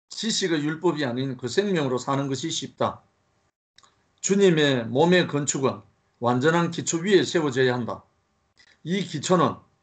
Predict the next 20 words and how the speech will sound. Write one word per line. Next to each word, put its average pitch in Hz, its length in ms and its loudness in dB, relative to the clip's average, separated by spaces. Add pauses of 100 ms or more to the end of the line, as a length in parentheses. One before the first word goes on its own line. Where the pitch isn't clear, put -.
(140)
십자가에서 190 720 2
뛰어내리지 175 420 2
못하는 135 520 -4
그 117 120 -6
자리이며 120 640 -2 (380)
모든 175 440 4
성경이 185 560 0
열리는 135 380 -2
마스터 160 380 0
키요, 151 420 -4 (680)
연합의 151 400 0
첫 - 200 -8
자리이다. 135 500 -4 (840)
아들의 160 580 0
부르짖음을 147 840 -2
외면하신 147 560 2
것이 127 220 -4
아니라 113 420 -2 (360)
하나님의 175 600 2
침묵하심이 147 920 0